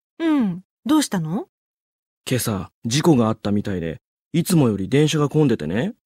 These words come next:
Speaker 1: うん。
Speaker 2: それはしょうがないと思うんだけど、電車を降りようとしても、ドアの近くにいる人がなかなか動いてくれなくて。
Speaker 1: ええ。
Speaker 2: それで、「すみません、降ります」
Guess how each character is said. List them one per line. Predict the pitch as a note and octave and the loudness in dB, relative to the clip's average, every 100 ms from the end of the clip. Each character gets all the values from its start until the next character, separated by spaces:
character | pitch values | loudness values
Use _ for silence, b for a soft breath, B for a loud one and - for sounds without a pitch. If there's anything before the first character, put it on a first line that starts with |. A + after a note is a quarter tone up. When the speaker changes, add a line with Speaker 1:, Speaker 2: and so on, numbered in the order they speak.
| _ - | _ -2
Speaker 1:
う | C#4+ | 0
ん。 | A#3 D#3+ E3 _ _ _ _ _ _ | 0 -2 -8 _ _ _ _ _ _
Speaker 2:
そ | - A#2 | -4 2
れ | E3+ | 4
は | B3 B3 | 6 4
し | - | 4
ょ | B3+ | 4
う | |
が | A#3+ A#3+ | 4 4
な | A#3 | 4
い | |
と | F3 | 4
思 | D3+ D#3 | 4 6
う | D3 | 4
ん | |
だ | C3 | 4
け | B2 | 4
ど、 | A#2+ A#2 A2 _ _ _ _ _ _ _ | 4 4 0 _ _ _ _ _ _ _
電 | - C#3+ E3+ | 2 4 4
車 | F#3+ E3+ | 4 6
を | D#3+ | 6
降 | D#3+ | 6
り | E3 | 6
よ | D#3+ | 4
う | |
と | B2+ A#2 | 4 0
し | |
て | B2+ | 2
も、 | A2+ F#2 D#2 _ _ | 2 0 -6 _ _
ド | - E3+ B3+ | 4 6 6
ア | |
の | F#3+ C3 | 4 2
近 | - E3 | 0 0
く | C#3 | 2
に | A#2+ G#2+ | 2 4
い | |
る | A#2 | 0
人 | A2 B2 | 0 -2
が | F#2+ | -2
な | F2+ G2 | -4 -2
か | A3+ | 2
な | B3+ | 2
か | A#3+ | 4
動 | G3 F#3 C4+ | 4 4 4
い | |
て | C3+ | 2
く | G#2+ | 0
れ | E3+ | 2
な | B3 | 0
く | - | 0
て。 | G#2 G2 - _ _ _ | -6 -8 -12 _ _ _
Speaker 1:
え | B3+ B3 C4 C#4+ D#4 E4+ F#4 G4 | 4 4 4 4 2 2 2 -2
え。 | F#4 _ _ _ - | -4 _ _ _ 0
Speaker 2:
そ | |
れ | E3 | 2
で、 | D#3+ D#3 D3 _ _ _ _ _ _ | 4 4 0 _ _ _ _ _ _
「す | - E3+ | 0 4
み | G#3+ | 6
ま | A3 | 4
せ | A3 F#3 | 4 2
ん、 | C3 | 2
降 | - E3+ | 2 4
り | |
ま | A#3 | 6
す」 | A#3+ | 4